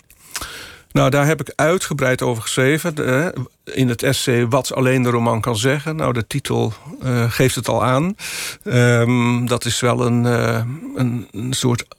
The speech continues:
eh, f-, f-, een in defense of the novel is dat.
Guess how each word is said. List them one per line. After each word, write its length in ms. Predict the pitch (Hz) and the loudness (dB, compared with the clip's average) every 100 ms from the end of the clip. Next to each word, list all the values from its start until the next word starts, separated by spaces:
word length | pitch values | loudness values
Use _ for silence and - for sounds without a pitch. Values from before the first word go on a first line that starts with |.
| _ - | _ -4
eh, 340 | 78 - 123 | -2 0 -2
f-, 140 | - - 127 139 | -4 -2 0 0
f-, 80 | - | 0
een 380 | - 135 123 - - | 0 0 0 -2 0
in 180 | 147 | 2
defense 540 | 131 123 160 147 131 139 | 2 2 2 2 2 0
of 80 | 123 | 2
the 120 | 127 | 2
novel 460 | 143 147 113 117 | 4 2 0 -2
is 220 | - - - | -2 -4 0
dat. 280 | 135 - | 0 -2